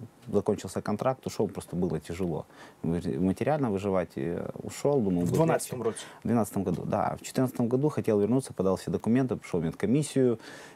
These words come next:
Speaker 1: вот, отдал документы. Ну, как бы это всё тянулось очень долго, войны ещё не было, началась война. Вот,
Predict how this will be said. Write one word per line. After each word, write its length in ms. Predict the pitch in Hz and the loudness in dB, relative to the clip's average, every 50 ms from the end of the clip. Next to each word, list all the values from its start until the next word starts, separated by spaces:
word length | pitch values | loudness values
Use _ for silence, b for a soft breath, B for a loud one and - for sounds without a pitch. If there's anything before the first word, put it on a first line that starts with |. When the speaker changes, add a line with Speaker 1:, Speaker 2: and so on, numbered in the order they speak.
| B - | B 0
Speaker 1:
вот, 460 | 90 92 101 101 98 95 95 90 - | 4 6 6 8 8 6 6 4 4
отдал 200 | 92 85 98 104 | 2 0 2 2
документы. 640 | 101 98 92 - 110 107 120 139 139 131 127 113 104 | 2 0 2 4 4 4 6 6 4 4 4 2 2
Ну, 260 | 98 107 127 147 143 | 4 2 2 2 0
как 160 | 131 - 113 104 | 0 0 0 2
бы 100 | 104 110 | 4 4
это 160 | 113 - 110 | 4 4 0
всё 140 | - - 104 | -2 -2 -2
тянулось 460 | - - 120 131 127 110 104 - - | 0 2 2 4 4 2 2 2 0
очень 240 | 95 - - 120 123 | -2 2 2 4 6
долго, 500 | 147 170 170 165 151 139 135 123 113 98 | 6 6 6 4 4 4 4 4 4 2
войны 200 | 95 101 101 104 | 2 2 2 2
ещё 180 | 101 - - - | 0 0 0 0
не 140 | 123 135 135 | 2 2 2
было, 320 | 131 120 117 110 107 98 | 4 4 4 4 4 4
началась 500 | 98 98 101 - - - 104 98 - - | 2 0 -2 -2 -2 -2 -2 -2 0 0
война. 360 | 104 110 110 123 135 131 131 127 B B B B B B B B B B _ | 0 2 4 4 4 4 2 -2 B B B B B B B B B B _
Вот, 520 | - 85 90 92 101 98 98 98 95 90 | -2 0 2 4 6 6 6 6 4 2